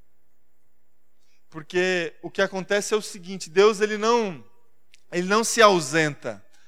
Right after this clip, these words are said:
das nossas vidas, correto? Ele é onipresente. Essa af-, afirmação precisa ser feita pra gente, às vezes, se tocar um pouco, não é?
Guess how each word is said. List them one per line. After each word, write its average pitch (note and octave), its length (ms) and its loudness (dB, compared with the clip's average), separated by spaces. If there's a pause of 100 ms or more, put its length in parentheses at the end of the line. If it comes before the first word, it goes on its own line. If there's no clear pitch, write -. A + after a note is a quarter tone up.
(100)
das C#3 220 -2
nossas C3 400 -8
vidas, B2 340 -14
correto? C#3+ 560 0 (960)
Ele D#3 180 0
é F#3+ 60 8
onipresente. G3+ 1000 0 (1200)
Essa G3 300 4
af-, - 200 0
afirmação F#3+ 720 2
precisa G3 340 -4
ser F#3 220 -2
feita G#3+ 420 0
pra G3+ 240 -2
gente, A3 300 -4
às G3 140 -2
vezes, F#3+ 720 2 (600)
se - 240 -10
tocar F3 340 0
um D#3+ 80 -2
pouco, - 420 -8 (600)
não C#3+ 180 0
é? E3 220 2